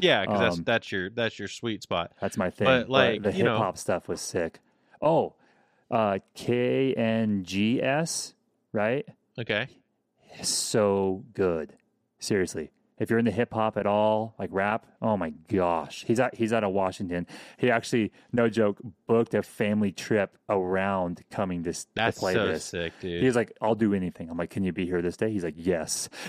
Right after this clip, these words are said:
Speaker 1: That's so
Speaker 2: <laughs>
Speaker 1: sick, dude.
Speaker 2: He just wanted
Speaker 1: Yeah,
Speaker 2: to play.
Speaker 1: yeah. So go through those and watch those if you're, if you're listening to this. Those are really cool. And then obviously we're a production podcast.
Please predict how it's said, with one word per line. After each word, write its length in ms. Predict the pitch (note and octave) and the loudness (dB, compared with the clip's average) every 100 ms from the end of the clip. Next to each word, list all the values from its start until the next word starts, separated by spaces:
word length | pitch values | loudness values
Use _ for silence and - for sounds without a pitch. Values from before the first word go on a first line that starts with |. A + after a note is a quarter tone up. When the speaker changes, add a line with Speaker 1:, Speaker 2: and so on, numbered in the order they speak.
| - | 2
Speaker 1:
That's 380 | A#3 G#3 - G#3 | 4 4 2 2
so 180 | G#2+ F#2+ | 0 -2
Speaker 2:
<laughs> 0 | |
Speaker 1:
sick, 460 | - - C#4 G3 | -4 0 0 0
dude. 280 | F#2+ F2+ F2+ | -4 -2 0
Speaker 2:
He 100 | B2 A2 | -2 0
just 180 | A#2 | 0
wanted 200 | G#2+ G#2 | 2 4
Speaker 1:
Yeah, 260 | B2 A2+ G#2+ | 4 4 2
Speaker 2:
to 80 | G#2 | 2
play. 200 | G2+ F#2+ | 2 2
Speaker 1:
yeah. 340 | G#2+ G#2 G2 G2+ | 0 0 -2 -6
So 180 | - B2+ | -4 0
go 180 | C#3+ F#3+ | 2 2
through 180 | G3 | 2
those 260 | B2+ A#2+ A2+ | 4 2 2
and 180 | G#2+ G#2 | -2 0
watch 300 | G2+ G2+ - | -2 -2 -2
those 240 | G2 F#2+ | -2 -2
if 120 | G2+ - | -4 -2
you're, 180 | G2 F#2 | -2 -2
if 180 | G#2+ G#2+ | -4 -4
you're 120 | G2 | -2
listening 380 | F#2+ A2 G2 G2 | -2 -4 -6 -2
to 120 | G2 | -2
this. 140 | F#2+ | 0
Those 220 | C3 C#3+ | 0 0
are 100 | A#2+ | 0
really 300 | G2 G2 F#2+ - | -2 -2 -2 -4
cool. 400 | G2+ G2 F#2+ - - - _ | 0 0 0 -4 -20 -20 _
And 240 | B2+ C3+ | -2 0
then 460 | C3+ D3 C#3+ C#3 C3 - _ _ _ _ _ _ _ _ _ _ - | 0 2 2 0 -4 -10 _ _ _ _ _ _ _ _ _ _ 2
obviously 420 | C3+ B2 - A#2 | 2 2 2 0
we're 180 | G#2+ F#2+ | 2 0
a 40 | |
production 420 | - G2+ F#2+ G2 | 0 -2 -2 -4
podcast. 500 | F#2 F2+ - F#2+ - | -6 -6 -10 -14 -16